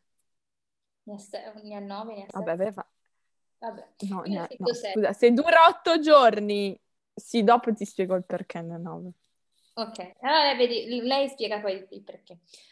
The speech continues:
Speaker 2: <laughs> Il
Speaker 1: Questo
Speaker 2: perché.
Speaker 1: candelabro ha X bracci, nel quale, eh, in teoria tu, al tempo si dovrà abboccare, eh, l'olio che viene usato
Speaker 2: No,
Speaker 1: per
Speaker 2: ne ha nove, non è che ha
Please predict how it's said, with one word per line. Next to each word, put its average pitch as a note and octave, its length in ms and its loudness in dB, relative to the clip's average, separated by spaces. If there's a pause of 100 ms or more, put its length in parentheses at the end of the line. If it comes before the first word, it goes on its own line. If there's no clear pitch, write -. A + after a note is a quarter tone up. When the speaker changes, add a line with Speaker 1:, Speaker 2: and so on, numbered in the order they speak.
(280)
Speaker 2:
<laughs> - 0 -
Il C#4 460 6 (160)
Speaker 1:
Questo C#4+ 80 -8
Speaker 2:
perché. D4 400 2
Speaker 1:
candelabro A#3+ 720 4
ha A3 360 4 (100)
X A#3+ 200 -10
bracci, G3+ 760 -6 (640)
nel E4+ 300 -6
quale, A#3 640 2
eh, A3 260 -2
in B3 120 -2
teoria B3+ 400 0
tu, B3 120 -10 (600)
al G#3 240 -6
tempo G#3+ 380 -2
si A#3 120 -10
dovrà B3 240 0
abboccare, A3 840 -2 (160)
eh, G3+ 60 -10
l'olio G#3 560 0
che G#3+ 120 -14
viene F#3+ 180 -10
usato G3 240 0
Speaker 2:
No, A#3+ 60 8
Speaker 1:
per G#3 100 4
Speaker 2:
ne A3 280 0
ha - 0 -
nove, A3 260 8
non A3+ 180 4
è C4 100 6
che C4 140 6
ha G3 120 8